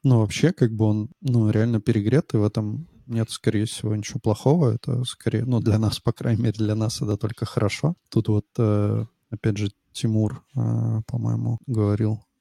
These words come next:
про то, что, типа, это хорошая возможность, э,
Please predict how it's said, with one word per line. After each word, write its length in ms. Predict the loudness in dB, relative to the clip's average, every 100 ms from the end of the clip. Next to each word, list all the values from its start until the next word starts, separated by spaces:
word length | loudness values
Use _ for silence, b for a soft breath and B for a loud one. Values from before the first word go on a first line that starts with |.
| _ -2
про 140 | -2
то, 180 | 2 0
что, 760 | -2 -2 0 2 2 2 0 -2
типа, 280 | -4 -2
это 320 | -2 0 -2 -4 -4
хорошая 840 | 0 2 0 0 0 2 -2 -8 -6
возможность, 840 | -2 0 0 0 -2 -6 -8 -6
э, 220 | -2 -2